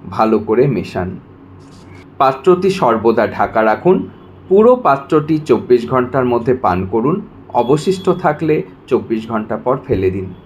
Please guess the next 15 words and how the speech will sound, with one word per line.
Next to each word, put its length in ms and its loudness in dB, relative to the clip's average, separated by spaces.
বাড়িতে 500 2
ওআরএস 500 2
তৈরি 240 0
করার 420 0
প্রক্রিয়া: 460 -2
একটি 420 -4
পাত্রে 640 -2
ছ 40 -18
চামচ 380 4
চিনি 460 0
ও 260 2
আধ 280 0
চামচ 460 0
লবণ 340 0
নিন। 240 -2